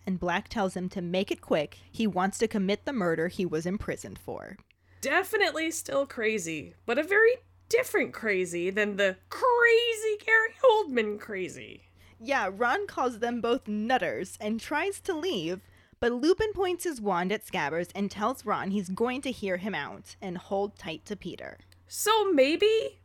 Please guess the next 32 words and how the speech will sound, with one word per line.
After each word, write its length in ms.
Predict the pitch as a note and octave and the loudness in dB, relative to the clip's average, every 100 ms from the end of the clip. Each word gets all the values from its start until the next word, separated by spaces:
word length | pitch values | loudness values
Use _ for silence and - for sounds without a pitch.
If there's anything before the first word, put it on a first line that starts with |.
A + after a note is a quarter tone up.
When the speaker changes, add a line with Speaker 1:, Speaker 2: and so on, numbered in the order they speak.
| - | 0
Speaker 2:
put 220 | F4+ - | 0 2
Petrificus 560 | E4+ F4+ F#4 G4+ F4 | -2 0 2 2 0
Totalis 680 | - E4 D4 D#4 D4 C#4 A#3+ | 0 -2 0 2 6 4 4
on 100 | G#3+ | -2
Scabbers. 720 | G3 G#3+ F#3 F3 - - - - | -4 -2 0 -2 -8 -16 -18 -6
Like, 160 | C4 C4 | -2 0
that 180 | F#4+ F#4+ | 2 8
way 60 | A4+ | 10
he 120 | F#4+ | 10
can't 360 | G#4+ C5 C4 | 8 2 0
go 220 | A3+ A#3+ E4 | 4 6 6
anywhere, 480 | B3 G#3 G#3 A3+ B3+ | 4 6 6 6 4
and 220 | C4 C4+ | 2 2
you 100 | F4+ | 0
can 240 | - E4 | 0 -4
tell 220 | D#4 E4+ | 2 4
your 160 | F#4 D4 | 4 2
goddamn 520 | B3 B3 A#3+ B3+ B3+ | 4 4 4 4 4
story, 580 | C4 D4+ D#4+ B3+ A#3 C#4+ | 2 -2 2 4 4 2
and 180 | C#4+ C4+ | -2 2
Ron 260 | D4 G4 F#4 | 4 4 2
doesn't 220 | C#4+ C#4 | 0 2
have 160 | C4+ C4+ | 0 0
to 60 | |
get 180 | C#4 - | -4 -4
the 40 | D4+ | -2
shit 380 | - A4 - | 6 4 6
bitten 220 | - - D#4+ | 2 2 2
out 140 | D4+ | 2
of 80 | D#4+ | 2
his 120 | F4+ | -2
fingers. 800 | - - A4 B3+ E3 - - - | -4 -2 0 0 -4 -6 -10 -10